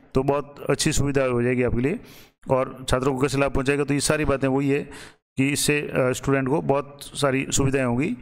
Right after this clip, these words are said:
और इसके अलावा कौन कौन सी सुविधाएं चिन्हित की गई है, तो दाखिला यानी admission में ये upper आईडी काम आएगी,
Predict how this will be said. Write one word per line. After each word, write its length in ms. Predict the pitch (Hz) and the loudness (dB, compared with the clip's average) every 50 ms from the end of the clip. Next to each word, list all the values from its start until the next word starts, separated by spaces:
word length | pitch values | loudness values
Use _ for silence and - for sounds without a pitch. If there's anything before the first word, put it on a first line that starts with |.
| - - - - _ _ _ - | -12 -20 -20 -20 _ _ _ -2
और 460 | - 123 123 127 131 - - 101 - - - - - - - - _ _ _ _ _ _ - - - - - | 0 0 2 0 -2 -6 -10 -12 -14 -16 -16 -18 -20 -20 -20 -20 _ _ _ _ _ _ -20 -20 -8 -2 0
इसके 180 | - - - | 0 2 2
अलावा 240 | 139 135 135 143 147 147 - - - - - - - - | 2 2 2 2 0 -2 -4 -8 -12 -16 -20 -16 -4 0
कौन 160 | - 143 151 | 0 2 2
कौन 140 | 151 151 143 | 2 0 0
सी 280 | 120 147 151 147 - - | 0 0 -2 -2 -4 -8
सुविधाएं 500 | - - - - 147 147 151 147 156 147 | -4 -2 0 2 2 2 2 2 0 0
चिन्हित 260 | 123 135 135 139 135 113 | 0 0 0 0 0 0
की 120 | 127 131 | 0 2
गई 140 | 120 127 135 | 2 2 0
है, 420 | 156 214 - - - - - - _ - | 0 -4 -6 -10 -18 -20 -20 -20 _ -2
तो 180 | - 135 135 139 | 0 0 0 2
दाखिला 340 | 139 135 135 127 147 139 135 | 0 0 0 0 0 0 2
यानी 160 | 131 131 131 | 2 2 0
admission 340 | 127 127 131 143 139 - 143 | 2 2 0 0 2 2 2
में 160 | 139 139 139 | 2 2 2
ये 220 | 135 135 135 135 | 2 2 2 0
upper 260 | 151 147 131 120 131 | 0 0 0 2 0
आईडी 160 | 131 131 127 127 | 0 0 0 0
काम 200 | 123 127 127 127 | 0 2 2 2
आएगी, 260 | 127 127 131 139 | 0 0 0 -2